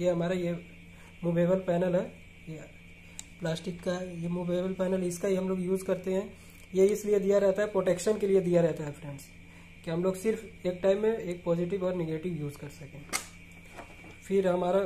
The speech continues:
friends एक ये होता है, देखिए ये वाला है डीईएल ये test result delete, delete करने के लिए हम लोग यूज़ करते हैं।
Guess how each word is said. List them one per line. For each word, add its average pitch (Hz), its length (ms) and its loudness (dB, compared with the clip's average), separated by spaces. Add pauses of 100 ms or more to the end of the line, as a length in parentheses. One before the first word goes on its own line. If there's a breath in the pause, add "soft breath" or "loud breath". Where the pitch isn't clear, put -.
friends - 420 -4
एक 175 200 -6 (120)
ये 185 120 4
होता 147 280 0
है, 147 140 -10
देखिए 143 280 -12 (340)
ये 175 100 0
वाला 185 180 4
है 226 200 4 (320)
डीईएल 190 600 -2 (580 loud breath)
ये 185 100 4 (500)
test 190 260 0
result 185 340 2
delete, 180 300 2
delete 180 260 0
करने 175 260 2
के 180 100 -4
लिए 202 100 -2
हम 226 160 -4
लोग 170 160 -2
यूज़ 151 200 -8
करते - 280 -12
हैं। 135 120 -12